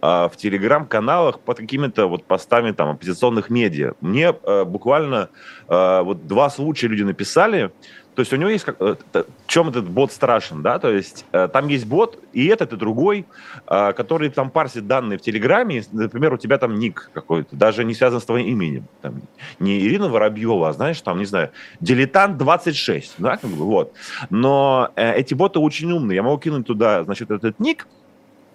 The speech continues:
вот, и он выдаст, э, телефон, к которому привязан, или выдаст, э, ки-, короче, или даже фио выдает.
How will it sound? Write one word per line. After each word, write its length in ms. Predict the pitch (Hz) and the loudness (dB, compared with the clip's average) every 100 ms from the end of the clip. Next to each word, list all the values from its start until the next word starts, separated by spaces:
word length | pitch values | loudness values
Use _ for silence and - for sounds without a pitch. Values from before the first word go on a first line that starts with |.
| - | -2
вот, 360 | 117 135 104 85 | 2 6 4 4
и 60 | 113 | 4
он 240 | 160 202 | 4 2
выдаст, 500 | 175 175 160 - - | 0 2 0 -2 0
э, 180 | 135 104 | 2 2
телефон, 680 | - 226 220 123 101 90 78 | 2 -2 -2 0 2 0 -4
к 40 | |
которому 340 | - 98 95 92 | -8 -4 -4 0
привязан, 500 | 101 95 82 69 71 - | 2 2 2 -2 -6 -2
или 200 | 165 165 | 0 2
выдаст, 480 | 165 165 156 - 113 | 0 -2 -4 -2 0
э, 160 | 101 | 0
ки-, 160 | - - | -2 -2
короче, 440 | - 143 113 - - _ | 2 2 2 -6 -18 _
или 100 | 160 | -2
даже 220 | 143 147 143 | 0 0 -2
фио 300 | - 151 92 | 0 0 0
выдает. 420 | 87 95 85 - | 0 2 0 -6